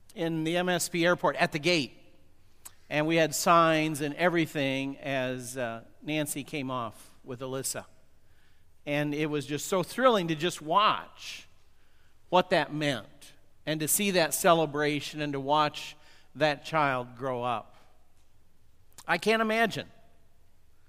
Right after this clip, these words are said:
what it would be like to be that child. Now, if you're an infant,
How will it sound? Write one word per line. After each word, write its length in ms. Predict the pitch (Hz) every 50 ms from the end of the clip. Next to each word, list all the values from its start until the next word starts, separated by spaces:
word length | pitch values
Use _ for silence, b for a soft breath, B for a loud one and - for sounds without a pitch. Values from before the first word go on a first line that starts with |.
| - - - - - - -
what 140 | - 202 214
it 80 | 214 220
would 100 | 196 175
be 120 | 180 180
like 260 | 175 175 180 175 -
to 80 | - 175
be 160 | 160 202 196
that 200 | 175 156 131 -
child. 520 | - - 202 208 190 170 147 117 101 80 - - - - - -
Now, 160 | 160 165 170
if 160 | 165 156 -
you're 160 | 180 180 175
an 120 | 170 160 233
infant, 480 | 233 220 233 214 - - 175 165 160